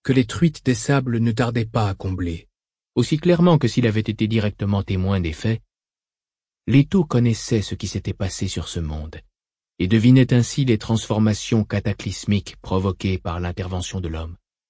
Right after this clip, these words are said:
Sa voix ne fut plus qu'un murmure. «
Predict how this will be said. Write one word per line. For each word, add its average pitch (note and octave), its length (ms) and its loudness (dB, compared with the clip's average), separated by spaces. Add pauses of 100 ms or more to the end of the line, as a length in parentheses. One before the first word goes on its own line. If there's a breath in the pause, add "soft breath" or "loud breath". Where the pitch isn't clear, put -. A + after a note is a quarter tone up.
(1500)
Sa A2+ 160 0
voix B2+ 220 6
ne C3+ 100 4
fut B2+ 180 -2
plus A#2+ 180 -2
qu'un G#2+ 140 -2
murmure. « F2+ 580 -4